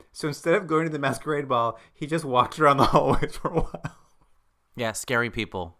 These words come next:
Speaker 2: I never said, "Oh, uh, you think I'm an alien? I'm not. I'm clearly wearing a costume." And you've seen it in the gift shop.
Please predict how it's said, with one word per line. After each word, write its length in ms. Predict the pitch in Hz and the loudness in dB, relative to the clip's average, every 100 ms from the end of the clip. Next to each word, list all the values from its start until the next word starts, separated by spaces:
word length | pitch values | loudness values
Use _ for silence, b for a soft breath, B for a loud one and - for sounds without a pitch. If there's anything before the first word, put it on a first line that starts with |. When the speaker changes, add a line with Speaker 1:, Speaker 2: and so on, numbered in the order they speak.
| _ 127 | _ -4
Speaker 2:
I 60 | |
never 220 | 131 127 | -2 -2
said, 240 | 120 127 120 | -2 -2 -2
"Oh, 380 | 156 190 160 123 - | 0 0 0 -2 -6
uh, 40 | 139 | -6
you 160 | 139 | -4
think 160 | 151 151 | -4 -2
I'm 80 | 127 | -2
an 80 | |
alien? 340 | 120 131 160 147 | 0 0 -2 -4
I'm 100 | 113 | 0
not. 260 | 120 113 | 2 2
I'm 160 | 101 92 | 0 -8
clearly 260 | - 117 113 | -10 -8 -6
wearing 180 | 107 | -6
a 60 | 98 | -6
costume." 480 | 101 98 - 90 82 | -6 -6 -8 -12 -8
And 80 | 104 | -8
you've 120 | 104 | -6
seen 200 | 131 117 | -6 -8
it 80 | 92 | -8
in 60 | |
the 60 | 95 | -8
gift 200 | 113 - | -10 -8
shop. 320 | 85 80 | -10 -10